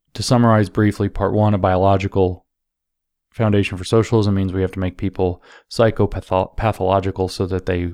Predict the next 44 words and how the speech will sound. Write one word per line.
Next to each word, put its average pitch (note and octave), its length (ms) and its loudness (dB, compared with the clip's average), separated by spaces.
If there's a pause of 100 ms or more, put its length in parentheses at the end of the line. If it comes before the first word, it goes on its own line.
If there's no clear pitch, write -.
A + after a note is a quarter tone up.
won't G#2+ 240 -2
be G#2+ 60 0
able F#2 120 -2
to - 80 -12
tolerate A2 500 0
the - 60 -20
society G#2+ 440 0
they G#2 60 2
live G2+ 200 0
in. G2+ 180 0 (320)
This A#2 220 2
is G2 80 -6
gonna G2+ 160 -2
help F#2 200 -4
us F2+ 120 -6
generate F#2 640 -6
a G2+ 100 -4
new F2+ 500 -4 (920)
proletariat F#2+ 720 -2
to - 160 -8
rise F2 320 -2
up. - 260 -8 (560)
Part - 280 -2
two, G2+ 480 0
a - 40 -8
new G#2 140 0
sensibility. G#2 640 -2
We F#2+ 140 -2
have G2 160 -4
to F#2+ 80 -4
break G#2 440 -2
with G2+ 120 -2
the G2 100 -2
old G#2 220 2
sensibility. G2+ 580 -2
I F#2 340 -2
argue F#2+ 280 -2
the F2+ 80 -6
intersectionality, G2+ 1000 -2
but G2+ 140 -2
also D3+ 240 2
the, C3+ 180 0
now G#2+ 280 0
I'm, G2 280 0